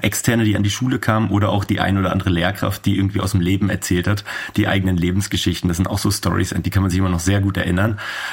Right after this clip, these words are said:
Ähm, und das kam dann auch noch irgendwie so mit dazu, dass ich gesagt habe, man, ja, genau diese Erfahrungen sind die,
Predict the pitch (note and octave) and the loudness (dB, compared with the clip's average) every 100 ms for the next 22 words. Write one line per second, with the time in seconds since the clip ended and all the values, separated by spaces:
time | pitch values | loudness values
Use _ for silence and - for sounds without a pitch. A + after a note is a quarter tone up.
0 | - E2+ F2 F#2+ F#2+ F2+ - G#2 G2+ G#2 | -2 0 2 2 0 0 0 0 2 0
1 | A2 G#2+ G#2+ G#2+ G#2 G#2 A2+ - G#2 - | 0 0 0 2 2 2 0 0 0 0
2 | B2 G2+ G2+ G2 G2 G2+ G2+ G2 G2 G2 | 0 0 0 0 0 -2 0 0 0 0
3 | G2+ G2+ G2+ G2 A2+ G2 - G2 G2+ G2+ | 0 0 0 0 0 0 0 0 0 0
4 | F2 G2 G2+ | 0 0 0